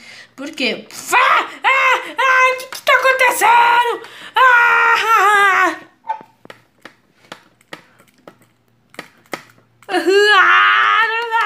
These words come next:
É choque! Ah! Uh.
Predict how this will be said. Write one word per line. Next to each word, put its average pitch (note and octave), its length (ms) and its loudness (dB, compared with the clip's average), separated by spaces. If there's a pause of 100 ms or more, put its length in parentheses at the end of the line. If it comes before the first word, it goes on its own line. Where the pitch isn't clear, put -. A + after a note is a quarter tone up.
(500)
É A4+ 160 0
choque! G#4+ 720 0 (160)
Ah! E4+ 60 0 (3750)
Uh. B3+ 600 0